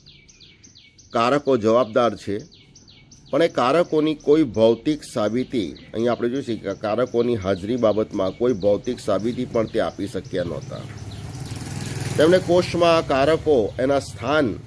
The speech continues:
જેના જે આપણે જનીન કહીએ છીએ, એના વિશે પણ જાણકારી નહોતી. એમણે અંદાજો લગાવેલો કે એના માટે કોઈ કઈ કારક જવાબદાર છે. તો અભિવ્યક્તિનું નિયંત્રણ કરતા કારકો અંગોના વિચારો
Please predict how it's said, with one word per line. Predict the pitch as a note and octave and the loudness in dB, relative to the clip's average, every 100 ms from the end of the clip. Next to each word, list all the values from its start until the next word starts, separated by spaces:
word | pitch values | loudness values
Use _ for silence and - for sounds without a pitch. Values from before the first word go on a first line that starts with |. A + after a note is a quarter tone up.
| - - | -18 -6
જેના | A2+ A#2 | -2 0
જે | A#2 | 2
આપણે | A#2 A2 A#2+ | 2 2 0
જનીન | G2+ A#2+ C#3+ | 2 2 2
કહીએ | C#3+ C3 C3+ | 2 2 2
છીએ, | - A#2 E2+ - - - - - | 2 -2 -4 -6 -16 -20 -12 -2
એના | A#2+ C3+ | 4 4
વિશે | C3 B2 C3+ | 2 0 0
પણ | B2 C3+ | 0 0
જાણકારી | G#2 G2 G#2+ - A2+ A2+ G#2 | 0 0 0 0 0 0 0
નહોતી. | G2+ B2 A2+ G2 - | 0 0 0 -4 -4
એમણે | C#3 D#3+ | -4 -2
અંદાજો | - E3 D#3 A2 G#2+ | -2 4 4 4 2
લગાવેલો | F#2+ F#2 F#2+ G#2+ | 0 0 -2 -2
કે | C3 A#2 | -4 -4
એના | D3 D3+ | 0 2
માટે | D3 B2+ C3 | 2 2 0
કોઈ | B2+ C#3+ D3 | 0 -2 -2
કઈ | - C3 C#3+ | -2 -2 -2
કારક | - G2+ G#2 A#2 | -4 -2 -2 -2
જવાબદાર | F#2+ F#2 G2 E2+ D2+ E2+ D#2 | -4 -2 -2 -4 -6 -6 -8
છે. | - F2+ - - - - - - - - - - - - - - - - - - - | -10 -10 -12 -20 -20 -20 -20 -20 -20 -20 -20 -20 -20 -20 -20 -20 -20 -20 -20 -20 2
તો | D#3+ | 6
અભિવ્યક્તિનું | D3+ F3+ F#3+ F#3 - F3+ F3 D#3+ | 8 6 4 0 -2 0 2 4
નિયંત્રણ | D#3+ E3+ D#3+ D#3 | 4 4 2 0
કરતા | D3+ D#3 D3+ | 0 0 0
કારકો | B2+ C3+ D3+ | 0 2 2
અંગોના | C#3 C#3 C#3 C3+ | 0 2 0 0
વિચારો | A2+ G#2+ C#3+ B2 | -2 0 2 2